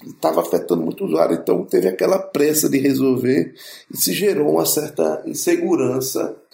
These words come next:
se a gente devia ou não botar aquela versão no ar, com aquela velocidade e tudo. Aí alguém disse assim, "Não, vamos botar, agora tira um backup do banco." Aí eu olhei pra ele e disse, "Ba-,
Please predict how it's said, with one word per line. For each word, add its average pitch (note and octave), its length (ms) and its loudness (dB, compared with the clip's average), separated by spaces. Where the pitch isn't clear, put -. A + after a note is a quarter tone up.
se - 160 -4
a - 20 -2
gente C#3 180 -2
devia D3 320 0
ou E3+ 80 2
não C#3 200 2
botar C#3+ 240 0
aquela C#3 240 0
versão C3+ 440 0
no C3+ 200 2
ar, A#2 420 2
com C3+ 120 -2
aquela A#2 260 0
velocidade A2+ 720 0
e - 20 -2
tudo. - 460 -4
Aí A#2+ 160 2
alguém B2+ 300 2
disse C#3+ 220 0
assim, - 560 -2
"Não, E3 160 0
vamos G#3 240 0
botar, A#3 320 2
agora C3+ 640 0
tira F#3+ 160 2
um A3 80 0
backup - 500 -2
do - 100 -2
banco." A2 320 -4
Aí - 120 4
eu G#3 80 2
olhei - 180 2
pra - 160 0
ele - 140 0
e - 20 -6
disse, - 160 -8
"Ba-, - 260 -2